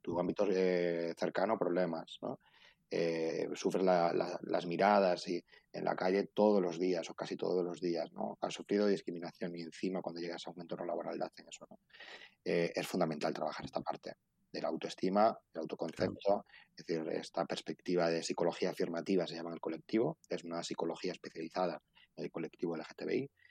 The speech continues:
Speaker 1: que es desde la perspectiva que trabajamos, y,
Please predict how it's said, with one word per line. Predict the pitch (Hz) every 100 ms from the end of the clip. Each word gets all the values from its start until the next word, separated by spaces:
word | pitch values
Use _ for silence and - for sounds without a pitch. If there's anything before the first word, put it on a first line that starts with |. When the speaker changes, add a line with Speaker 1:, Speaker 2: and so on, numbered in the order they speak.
| _ -
Speaker 1:
que |
es | 80
desde | 82 80
la | 80
perspectiva | - - 78 - 80
que | 80
trabajamos, | 82 80 - 92 - - _ - _ _ -
y, | 82 78 78 76 73